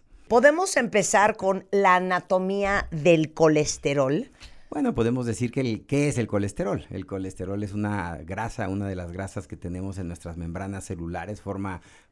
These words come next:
Speaker 2: parte de, de, de todas las membranas de nuestro cuerpo. Es una sustancia muy importante. Estamos acostumbrados a pensar en el colesterol como algo malo, ¿no? Porque los niveles elevados, pues, pueden conllevar a una enfermedad, que es la aterosclerosis coronaria.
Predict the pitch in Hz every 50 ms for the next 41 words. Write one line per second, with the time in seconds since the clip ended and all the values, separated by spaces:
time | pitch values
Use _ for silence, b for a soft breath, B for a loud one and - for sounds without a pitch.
0 | _ _ - 92 101 110 110 - 107 95 87 87 90 87 85 87 87 85 85 82
1 | 92 90 87 87 - 92 92 95 95 92 85 90 85 87 90 90 92 92 90 90
2 | 87 80 85 - - - 80 - 92 92 107 110 - 104 92 92 107 113 107 -
3 | - 113 104 107 110 104 104 107 117 127 139 135 120 - 92 82 - - 107 110
4 | 127 117 - 90 78 b b b b b b b b b - - 131 147 139 135
5 | 131 - 170 - - 110 101 95 110 127 139 123 107 110 - - 101 98 90 107
6 | 104 110 113 107 98 92 - 95 90 92 - - 101 92 95 98 - - 95 90
7 | 87 87 87 90 90 92 90 92 92 92 92 90 87 87 95 110 113 110 110 107
8 | 113 120 117 107 101 113 131 127 - 95 87 80 - - 92 87 90 85 87 82
9 | 90 87 87 90 95 107 - - 113 110 107 104 98 98 101 107 - - - 87
10 | 80 _ - 90 92 92 92 85 - - 87 85 85 82 85 85 85 87 90 87
11 | 87 85 87 85 85 87 95 - 101 98 113 135 151 135 - - - - 92 90
12 | 95 87 87 _ 92 85 87 85 - - 90 85 90 90 87 - 90 - - 98
13 | 98 104 107 107 101 98 98 101 98